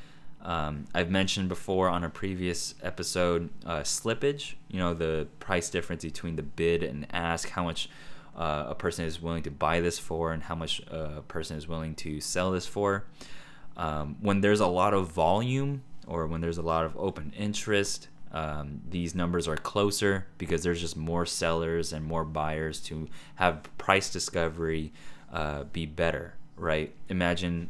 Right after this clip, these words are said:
i-, in a room filled with a million people and they all had Apple stock, you're going to find one person that's willing to sell it for cheaper than the next person. Um,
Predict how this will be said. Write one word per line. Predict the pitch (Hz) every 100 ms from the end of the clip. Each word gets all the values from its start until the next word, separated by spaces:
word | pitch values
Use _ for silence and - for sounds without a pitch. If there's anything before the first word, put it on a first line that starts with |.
| -
i-, | 87 -
in | 104
a | 92
room | 90 104 107 104 101 - -
filled | - 101 95 92
with | 92 85 - - - - - - -
a | 90
million | 92 92 107 107 104 98
people | 95 92 - 76 71 - - - - - - - -
and | 98
they | 87 85 -
all | 92 98
had | 98 95 85
Apple | 82 85 101
stock, | - 110 113 120 - - - - -
you're | 95
going | 101 113
to | 139
find | 135 110 104 98 101
one | 92 92
person | - 87 90
that's | 82
willing | 87 85 80
to |
sell | - 82 80
it | 76
for | -
cheaper | - 76 73 65 64 -
than | 82 80
the | 78
next | 78 73
person. | - 73 - 67 65 - - - - - - - -
Um, | 85 80 78 73 76